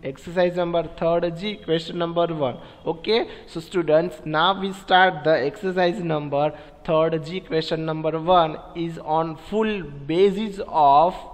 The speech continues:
So what to do, all students? Exercise number third G, question number one. In the question below, the numbers have been covered.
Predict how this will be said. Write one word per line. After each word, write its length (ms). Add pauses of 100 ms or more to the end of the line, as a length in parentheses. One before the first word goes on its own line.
(760)
So 240
what 360
to 120
do, 140
all 260
students? 560
Exercise 560
number 300
third 420
G, 160
question 460
number 380 (300)
one. 260 (200)
In 240
the 140
question 680
below, 500 (280)
the 100
numbers 540
have 380
been 220
covered. 720